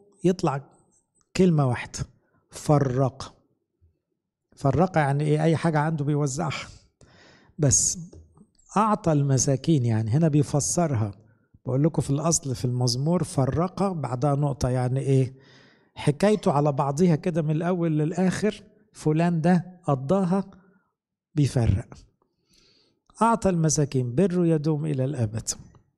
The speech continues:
يبقى لا تقبض يدك. القديس يعقوب قال كلمة تخوف، قال لنا: "اللي متخزن عندكم هيشهد عليكم". فاكرينها؟ قال كده في يعقوب أربعة،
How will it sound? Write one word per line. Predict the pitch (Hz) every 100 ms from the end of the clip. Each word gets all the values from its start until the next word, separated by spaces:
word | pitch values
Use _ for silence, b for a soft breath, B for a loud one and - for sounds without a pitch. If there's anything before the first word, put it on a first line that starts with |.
| B B B
يبقى | 160 156 165
لا | 170
تقبض | 165 147 - 127 117 107
يدك. | 98 92 - - - - _ _ _ _ - b b b b b b
القديس | - 127 120 151 -
يعقوب | 127 143 135
قال | 143 123
كلمة | 143 123 120
تخوف، | - 139 120 117 -
قال | 135 123
لنا: | 160 135 127 - _ b b b b _ 139
"اللي | 120 120
متخزن | 113 - - 165 147 156 127
عندكم | 127 123 143 143 156 151 151 -
هيشهد | 110 127 135 - 117 104
عليكم". | 98 92 92 - - - _ _ - - _ _ _ _ _
فاكرينها؟ | - 117 - 139 160 143
قال | 139 123
كده | 165 139 117 - - - -
في | - 123
يعقوب | 117 127 131
أربعة، | 127 127 156 123